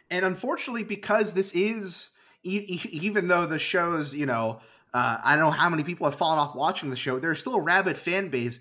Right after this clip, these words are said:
and this attachment to the comic market. I've heard reports of people being like, "Oh yeah, I've got comic buddies. They're gonna buy the limit. They're having other people buy the limit for them. This is gonna be the most purchased Secret Lair ever," which, you know, will keep the cost down, I guess, to a point.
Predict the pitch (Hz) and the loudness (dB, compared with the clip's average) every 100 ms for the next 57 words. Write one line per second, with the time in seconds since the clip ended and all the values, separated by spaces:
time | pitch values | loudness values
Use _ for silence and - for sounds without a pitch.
0 | - - - 135 123 - 170 202 208 180 | -16 -20 -6 -6 -4 2 2 2 -4 -6
1 | 156 - 202 202 - 113 107 117 107 - | -4 0 0 0 -4 -4 -2 -4 -10 -12
2 | - 185 214 208 240 190 156 226 233 196 | -2 2 2 0 -4 -4 -6 -2 -2 -4
3 | 175 151 151 151 139 170 277 269 240 185 | -8 -4 -2 0 0 2 2 2 4 4
4 | 240 254 233 - - 175 262 262 - 139 | 4 2 0 -2 -4 0 0 -2 0 0
5 | 127 127 - _ - 147 240 285 254 - | 0 -6 -8 _ -4 2 2 2 0 4
6 | 147 143 131 127 165 - _ 175 196 208 | 2 2 -4 -6 -6 -10 _ 0 4 6
7 | 214 208 208 254 233 196 196 202 202 196 | 4 2 0 0 -4 2 4 4 4 -2
8 | 156 277 294 208 202 - - 247 - 262 | -4 -4 -2 -2 -4 -10 -8 -4 -4 -2
9 | 277 262 226 240 254 - - 247 247 226 | 0 2 2 2 2 -2 -2 0 2 0
10 | - - - 214 202 196 190 202 262 117 | -2 -2 -2 2 4 4 6 4 4 0
11 | 131 - _ _ 190 190 196 151 131 - | -4 -8 _ _ 2 4 4 4 4 2
12 | - 151 - 233 196 - 190 294 - 160 | -8 -6 -4 -2 0 4 4 4 4 6
13 | 143 139 139 185 185 165 139 - 359 247 | 6 4 4 2 2 -6 -8 -4 -2 -2
14 | 156 | -4